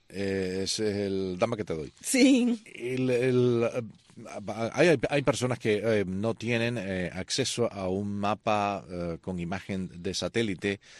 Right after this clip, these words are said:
Speaker 1: Eh, se ve el, el, el diámetro del huracán Ian enorme. Está, mm, prácticamente todo el sur y incluso, incluso, eh, provincias cubanas de norte a sur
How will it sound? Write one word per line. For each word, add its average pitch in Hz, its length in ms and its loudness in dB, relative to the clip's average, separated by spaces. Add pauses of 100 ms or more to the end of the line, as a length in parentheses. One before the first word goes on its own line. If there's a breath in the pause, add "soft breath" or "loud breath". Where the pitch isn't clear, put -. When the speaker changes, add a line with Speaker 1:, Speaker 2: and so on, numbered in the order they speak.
(280 soft breath)
Speaker 1:
Eh, 98 540 -2
se - 320 2
ve 143 400 2
el, 92 1200 -6
el, 87 80 -12
el 98 120 -6
diámetro 117 640 0
del 92 460 -2
huracán 101 440 -4
Ian 101 380 -4 (300)
enorme. 98 720 -4 (440 soft breath)
Está, 131 800 0
mm, 104 180 -10
prácticamente 107 840 -4 (180)
todo 147 340 2
el 127 80 -2
sur 143 440 -2
y 104 160 -10 (200)
incluso, 98 1120 -2
incluso, 110 720 -2 (380 soft breath)
eh, 87 600 -4 (840)
provincias 123 460 2
cubanas 117 460 -2
de 113 260 2
norte 123 600 2
a 98 60 0
sur 151 360 -2